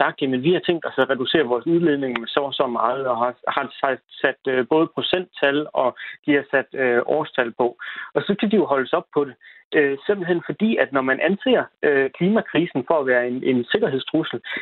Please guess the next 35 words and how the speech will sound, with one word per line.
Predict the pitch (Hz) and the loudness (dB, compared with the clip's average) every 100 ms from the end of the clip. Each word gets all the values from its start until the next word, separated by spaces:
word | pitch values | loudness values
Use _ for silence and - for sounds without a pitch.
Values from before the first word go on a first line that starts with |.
| - | -2
jamen, | 156 147 135 | 0 2 0
så | - | 0
har | 208 | 0
vi | 160 | 2
jo | 139 | 2
alle | 165 196 | 2 2
sammen | 196 | -2
en | 139 123 | -2 -2
interesse | - 156 185 202 | -2 -2 0 0
i, | 147 | 2
at | 135 | 0
der | 123 | 0
bliver | 131 123 120 | 0 0 0
fulgt | 147 - | -4 -2
op | 170 - | -2 -2
på | |
de | 185 151 | -4 -4
her | 127 | -2
ting, | 143 - | -2 -2
og | |
det | 180 | -2
kan | 180 214 | 0 0
man | 131 | 0
jo | 123 | -2
snyde | - 202 226 | 0 2 4
med. | 135 - - | 2 0 -2
Altså, | 135 135 131 | 0 -2 -2
det | 143 - | -2 0
koster | 165 - | -2 0
jo | 139 - | -2 0
penge | 180 | 0
at | 226 | 2
lave | 131 123 | 2 0
den | |
her | 117 | 2